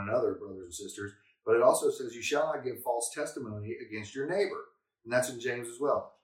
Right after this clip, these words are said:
But then we go back in time to Exodus, in twenty, uh, Exodus twenty sixteen.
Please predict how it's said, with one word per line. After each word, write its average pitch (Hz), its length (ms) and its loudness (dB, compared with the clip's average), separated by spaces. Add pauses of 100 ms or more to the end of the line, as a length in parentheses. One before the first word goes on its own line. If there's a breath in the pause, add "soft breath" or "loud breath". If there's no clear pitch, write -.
But 147 180 4
then 214 520 4 (200)
we 294 140 6
go - 360 12
back 247 500 0 (100)
in 214 260 -6
time 165 680 -2
to 139 120 -2 (100)
Exodus, - 840 -2 (500)
in 123 220 0
twenty, 180 540 -2
uh, 123 320 0
Exodus 147 380 -4 (100)
twenty 156 220 -4
sixteen. 110 800 -6